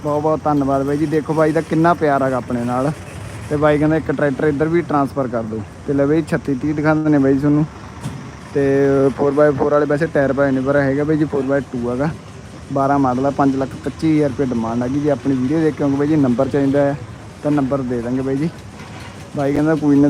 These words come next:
ਪੰਦਰਾਂ ਵੀਹ ਹਜ਼ਾਰ ਰੁਪਏ ਦੀ ਤੁਹਾਡੀ ਵੀਡੀਓ ਦੇਖ ਕੇ ਆਊਗਾ ਤਾਂ ਛੂਟ ਕਰ ਦਾਂਗੇ।" ਬੂਪਰ ਵੀ ਲੱਗਿਆ ਹੋਇਆ, ਬਾਰਾਂ ਮਾਡਲ ਆ, ਪੰਜ ਲੱਖ ਪੱਚੀ ਹਜ਼ਾਰ ਰੁਪਏ ਡਿਮਾਂਡ ਹੈ।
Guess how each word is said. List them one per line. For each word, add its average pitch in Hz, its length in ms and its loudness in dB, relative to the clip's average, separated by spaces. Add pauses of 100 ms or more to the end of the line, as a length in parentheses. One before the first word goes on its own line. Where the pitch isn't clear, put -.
(160)
ਪੰਦਰਾਂ 139 280 2
ਵੀਹ 139 140 4
ਹਜ਼ਾਰ 151 180 4
ਰੁਪਏ 135 180 0
ਦੀ 135 60 0
ਤੁਹਾਡੀ 143 260 2
ਵੀਡੀਓ 131 240 2
ਦੇਖ 143 160 0
ਕੇ 151 100 -2
ਆਊਗਾ 131 220 0
ਤਾਂ 135 100 0
ਛੂਟ 131 260 -6
ਕਰ 127 140 -4
ਦਾਂਗੇ।" 131 220 -2
ਬੂਪਰ 131 400 -4
ਵੀ 156 100 0
ਲੱਗਿਆ 139 260 0
ਹੋਇਆ, 143 100 2
ਬਾਰਾਂ 131 280 -2
ਮਾਡਲ 127 280 -2
ਆ, - 20 -2
ਪੰਜ 135 240 0
ਲੱਖ 135 120 -2 (160)
ਪੱਚੀ 160 300 -6
ਹਜ਼ਾਰ 143 140 -2
ਰੁਪਏ 127 180 -10
ਡਿਮਾਂਡ 110 340 -10
ਹੈ। 101 60 -14